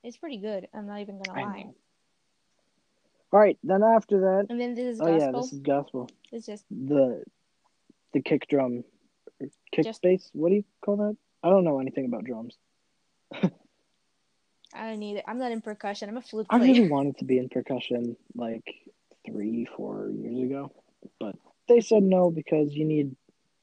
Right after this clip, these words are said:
Speaker 2: piano experience before then. And I know absolutely nothing about piano.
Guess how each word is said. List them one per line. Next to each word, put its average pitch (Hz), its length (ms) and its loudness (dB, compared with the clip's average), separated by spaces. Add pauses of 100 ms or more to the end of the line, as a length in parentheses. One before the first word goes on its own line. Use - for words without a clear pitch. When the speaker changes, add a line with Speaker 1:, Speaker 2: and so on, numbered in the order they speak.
(120)
Speaker 2:
piano 143 640 2 (1400)
experience 139 560 2
before 139 300 -2
then. 135 180 -4 (880)
And 165 120 4
I 190 120 6
know 185 180 8
absolutely 151 520 6
nothing 143 520 2
about 131 80 -2 (140)
piano. 107 440 -8